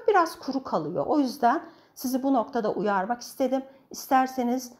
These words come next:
bir kat, isterseniz de benim yaptığım gibi cevizin üzerine milföy yerleştirebilirsiniz. Şimdi yerleştireceğim milföyleri kesmiyorum. Zaten çünkü üstte olduğu için görüyorum işaretli yeri.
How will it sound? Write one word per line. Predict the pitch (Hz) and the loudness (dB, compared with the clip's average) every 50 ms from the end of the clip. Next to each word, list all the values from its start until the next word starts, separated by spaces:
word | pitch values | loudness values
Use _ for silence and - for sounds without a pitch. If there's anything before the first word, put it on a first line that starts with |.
| _ _ _ | _ _ _
bir | 190 262 285 285 285 - | 0 0 0 0 0 0
kat, | 285 285 302 294 - - | 0 0 0 0 -4 -8
isterseniz | 330 - - - 285 247 226 214 - 214 175 175 160 156 - | -10 -10 0 4 4 4 4 4 0 -6 -6 -6 -6 -6 -6
de | - 196 190 | -6 -2 0
benim | 226 247 262 269 254 | 0 2 2 2 2
yaptığım | 233 208 180 - - - 202 196 180 170 170 | 0 -2 -4 -6 -8 -12 -10 -8 -8 -6 -6
gibi | 233 247 240 220 226 - - - - - - _ _ | -4 -2 0 0 0 -2 -4 -10 -20 -20 -20 _ _
cevizin | - 254 262 247 254 233 240 247 240 | -2 0 0 0 0 -2 -2 -4 -4
üzerine | 220 - - 180 175 170 160 196 254 277 | -4 -4 -4 -4 -4 -2 -2 -2 0 2
milföy | 254 240 240 - - 208 208 208 202 | 2 0 0 -4 -6 -6 -6 -4 -2
yerleştirebilirsiniz. | 185 175 175 175 160 - - - 220 240 254 - 196 175 160 147 - - - 143 202 339 339 - - - - - _ _ _ _ | -2 -2 -2 -4 -4 -6 -8 -6 -4 -4 -2 -2 -2 -4 -4 -6 -6 -8 -6 -4 -4 -4 -6 -8 -12 -20 -20 -20 _ _ _ _
Şimdi | - - - 330 330 330 | -10 -2 4 6 8 8
yerleştireceğim | 320 320 302 294 285 285 285 285 - - 277 262 254 254 269 254 247 254 | 8 6 4 2 2 0 -2 -4 -6 -6 -6 -4 -2 0 0 0 0 0
milföyleri | 254 269 277 262 - 262 254 240 233 254 285 302 - | 0 -2 -2 -2 -2 -2 0 0 0 -2 -2 -4 -6
kesmiyorum. | - - 269 262 - - - 196 165 160 156 240 359 - | -4 -4 -4 -4 -6 -8 -8 -6 -6 -4 -4 -4 -4 -2
Zaten | - 220 214 196 - - 190 160 - - | -2 -2 -2 -2 -4 -6 -8 -8 -8 -8
çünkü | - 196 196 - | -12 -12 -12 -12
üstte | - - - - - 233 | -14 -16 -16 -8 -6 -4
olduğu | 214 196 175 175 143 | -4 -4 -4 -6 -8
için | 131 - - - 139 160 | -10 -8 -8 -10 -6 0
görüyorum | - 240 247 240 240 247 240 247 254 - - - _ | 2 2 2 2 2 0 -2 -4 -6 -8 -12 -20 _
işaretli | - - - - 254 202 202 196 185 202 - - 214 | -4 -2 -2 0 0 0 0 -2 -4 -6 -8 -8 -8
yeri. | 202 202 220 214 208 262 339 - | -4 -2 -2 0 2 0 0 0